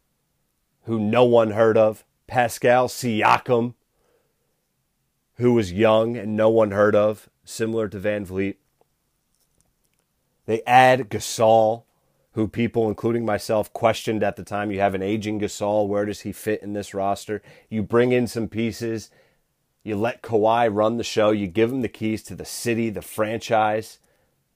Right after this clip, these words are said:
and the team there, the offense. And he leads the Toronto Raptors to not just the N B A Finals and an appearance, but winning an N B A title, bringing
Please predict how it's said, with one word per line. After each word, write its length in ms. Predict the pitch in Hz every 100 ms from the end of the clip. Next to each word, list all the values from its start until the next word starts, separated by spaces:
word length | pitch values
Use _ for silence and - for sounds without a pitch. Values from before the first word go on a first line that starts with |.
| -
and 180 | 104 90
the 60 |
team 420 | - 120 117 113
there, 360 | 107 107 110 110 _ _ _ _ _ _ _ _
the 140 | 98 98
offense. 680 | 110 104 123 110 - - _ _ _ _ _ _ _ _ _ _ _ _
And 100 | 107
he 120 | 127 147
leads 460 | 123 139 147 104
the 100 | 113
Toronto 420 | 110 117 123 123
Raptors 720 | 113 110 120 - 82 78 - - _ _ _ _ _ _ _ _ _ _ _
to 80 | 113
not 260 | 127 160
just 200 | - 156
the 120 | 139
N 120 | 127 135
B 120 | 123
A 80 | 104
Finals 540 | - 110 127 98 85
and 100 | 95
an 100 | 92
appearance, 500 | - - 135 120 85
but 220 | - 92
winning 580 | 87 101 156 151 85 85 _ _
an 160 | 101
N 200 | 98 123
B 140 | 123 123
A 100 | 101
title, 380 | - 110 123 90
bringing 680 | - 101 143 170 131 107